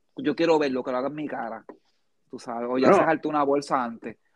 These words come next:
Speaker 1: porque es
Speaker 2: el
Speaker 1: que,
Speaker 2: queso,
Speaker 1: pero
Speaker 2: el
Speaker 1: es
Speaker 2: queso tiene morfina.
Speaker 1: Ya, entre-, pues son co-, esas cosas le echan para que tú quieras seguir comiendo más y más y
Speaker 2: Exactamente.
Speaker 1: más y más.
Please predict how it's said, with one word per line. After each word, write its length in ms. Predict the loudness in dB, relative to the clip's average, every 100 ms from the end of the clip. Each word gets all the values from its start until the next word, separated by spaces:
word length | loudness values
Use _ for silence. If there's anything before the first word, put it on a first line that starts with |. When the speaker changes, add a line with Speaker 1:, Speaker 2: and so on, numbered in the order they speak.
| _
Speaker 1:
porque 260 | -4 -4 0
es 80 | 6
Speaker 2:
el 80 | 6
Speaker 1:
que, 40 |
Speaker 2:
queso, 260 | 6 4 4
Speaker 1:
pero 100 | 6
Speaker 2:
el 40 | 6
Speaker 1:
es 60 | 6
Speaker 2:
queso 220 | 4 6
tiene 160 | 6
morfina. 580 | 6 4 4 4 2 -4 _ _ _ _ _ _ _ _ _ _ _ _ _ _ _ _ _
Speaker 1:
Ya, 580 | -12 -8 -6 -4 -4 -6
entre-, 340 | -8 -12 -14 -18 -20 -16
pues 140 | -12
son 200 | -8 -8
co-, 180 | -4 -6
esas 240 | -6 -10 -8
cosas 380 | -6 -6 -4 0
le 120 | 2
echan 300 | 2 0 -4 -4
para 220 | -2 -2
que 100 | -4
tú 120 | -6 -8 -4
quieras 240 | -4 -4
seguir 300 | -4 0 0
comiendo 520 | 0 -2 -2 -4 -4 -2
más 220 | -4 -4
y 80 | -6
más 180 | -6
y 40 | -4
Speaker 2:
Exactamente. 200 | -4 -4
Speaker 1:
más 200 | -6 -8
y 140 | -10
más. 460 | -12 -6 -2 -2